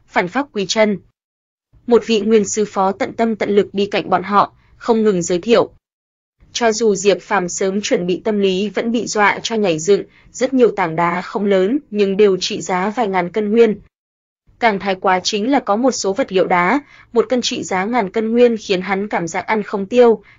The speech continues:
chịu không nổi. "Lão sư phụ à, giá này cũng quá đắt hả, có người mua nổi sao?" Diệp Phàm nói.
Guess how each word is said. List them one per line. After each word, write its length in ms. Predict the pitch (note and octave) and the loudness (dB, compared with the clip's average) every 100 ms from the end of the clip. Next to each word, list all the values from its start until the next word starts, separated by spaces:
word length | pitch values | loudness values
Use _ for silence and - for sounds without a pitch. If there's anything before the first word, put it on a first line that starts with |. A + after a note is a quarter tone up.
| - | -6
chịu 200 | - - | -4 -2
không 240 | - G3 | -4 0
nổi. 300 | G#3 F3 D3+ - _ _ _ _ _ _ _ | 2 2 -2 -10 _ _ _ _ _ _ _
"Lão 260 | G#3+ F#3+ B2 | 0 2 0
sư 200 | - A3+ | -4 -4
phụ 200 | - A3 | -2 0
à, 300 | F#3+ F3+ - _ - | 2 0 -4 _ -14
giá 180 | - G#3+ | -6 -2
này 260 | B3 G#3 F3 | 0 0 0
cũng 200 | G3+ G3+ | -4 0
quá 160 | F3+ | -2
đắt 160 | F#3 B3+ | -2 -4
hả, 340 | A#3+ G3 D#3 _ _ - | -2 -2 -2 _ _ -4
có 100 | A#3 | 0
người 180 | C4 A3+ | 2 2
mua 180 | A3+ | 2
nổi 200 | A#3 G#3 | 2 2
sao?" 460 | D#3 - G#3 G3+ - _ _ _ _ _ _ _ | 0 -2 0 0 -4 _ _ _ _ _ _ _
Diệp 240 | - F#3+ | 0 0
Phàm 240 | F3+ F3+ F3+ | 0 -2 0
nói. 340 | E3+ F3+ C#4+ | 2 2 0